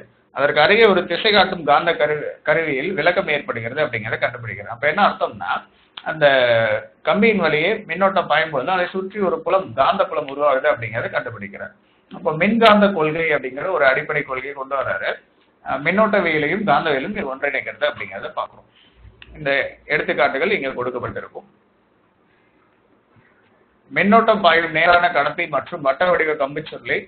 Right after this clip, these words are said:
சுற்றி உருவாகும் காந்த புலத்தை பத்தி பாக்குறோம். இங்க ஒரு நேரான கடத்தி எடுத்துக்கிட்டீங்க அப்படின்னா அச்சினை சுற்றி ஒரு மைய வட்டங்களாக அதன் காந்த புலம் அமையும் சொல்லியிருப்போம். இந்த படத்துல நீங்க அதை பார்க்கலாம்.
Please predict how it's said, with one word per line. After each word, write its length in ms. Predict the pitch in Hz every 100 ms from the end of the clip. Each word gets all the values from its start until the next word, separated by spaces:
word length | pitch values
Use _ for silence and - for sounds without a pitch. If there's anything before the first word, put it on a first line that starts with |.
| -
சுற்றி 260 | 160 -
உருவாகும் 380 | 165 143 139 139
காந்த 280 | 127 143 156
புலத்தை 280 | 135 123 117
பத்தி 180 | 107 147
பாக்குறோம். 440 | 139 107 104 104
இங்க 220 | - 73 - _ _ _ _ _
ஒரு 220 | - 131 139
நேரான 440 | 160 190 190 190
கடத்தி 260 | 160 151 151
எடுத்துக்கிட்டீங்க 500 | 143 147 143 151 147
அப்படின்னா 420 | 127 117 110 143 - _ _ _ _ _ _ _ _
அச்சினை 500 | - 135 - 226 208
சுற்றி 560 | 196 147 175 185 196 -
ஒரு 240 | - 170 202
மைய 280 | 196 180 170
வட்டங்களாக 500 | 147 165 156 139 151
அதன் 260 | 175 143
காந்த 280 | 131 139 147
புலம் 260 | 135 135 135
அமையும் 360 | 117 117 117
சொல்லியிருப்போம். 500 | - 104 101 - - _ _ _ -
இந்த 160 | 139
படத்துல 380 | 135 139 139 143
நீங்க 180 | 139 131
அதை 120 | 117
பார்க்கலாம். 460 | 117 107 120 117